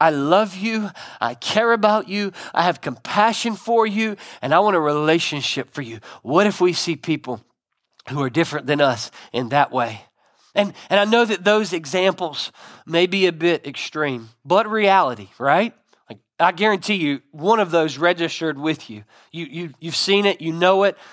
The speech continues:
Like, like, but, but can I bring it down to an even smaller level? Because I believe that we have never lived in a time to where we have people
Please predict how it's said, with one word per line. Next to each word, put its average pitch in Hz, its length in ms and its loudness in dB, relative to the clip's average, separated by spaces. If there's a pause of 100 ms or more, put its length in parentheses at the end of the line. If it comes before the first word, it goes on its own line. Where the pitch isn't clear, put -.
(160)
Like, 165 140 -8 (100)
like, 160 260 -2
but, 165 280 -2 (880)
but 180 140 -6
can 214 120 0
I 214 60 4
bring 208 380 0
it 202 140 -4
down 190 260 2
to 214 220 -2
an 147 100 -2
even 190 280 -4
smaller 170 640 0
level? 226 460 -2 (380)
Because 208 280 0
I 220 200 4
believe 208 320 2
that 175 180 0
we 233 140 0
have 185 120 0
never 208 300 0
lived 196 320 0
in 185 140 2
a 160 60 0
time 160 600 0 (300)
to 196 100 0
where 185 260 4
we 202 340 2
have 196 300 0
people 160 460 -2